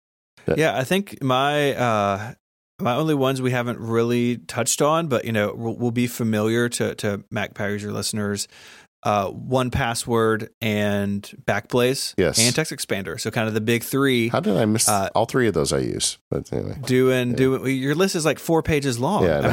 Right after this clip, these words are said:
Speaker 2: mean, <laughs> just went right past 'em.
Speaker 1: Yeah.
Speaker 2: Uh, again, things that I depend on every single day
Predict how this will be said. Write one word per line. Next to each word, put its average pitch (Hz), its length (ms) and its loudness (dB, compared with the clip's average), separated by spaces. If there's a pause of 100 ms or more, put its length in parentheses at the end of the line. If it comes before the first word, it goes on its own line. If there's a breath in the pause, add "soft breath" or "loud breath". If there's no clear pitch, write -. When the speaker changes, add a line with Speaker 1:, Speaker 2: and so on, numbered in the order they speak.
Speaker 2:
mean, 123 100 0
<laughs> - 1400 -8
just 175 180 2
went 165 200 2
right 156 140 2
past 202 340 -2
'em. 107 220 -4
Speaker 1:
Yeah. 71 220 -2 (120)
Speaker 2:
Uh, 110 200 2 (680 loud breath)
again, 120 460 0
things 123 240 2
that 127 100 4
I 110 40 0
depend 113 280 -2
on 107 140 0
every 113 280 0
single 110 280 0
day 98 400 -4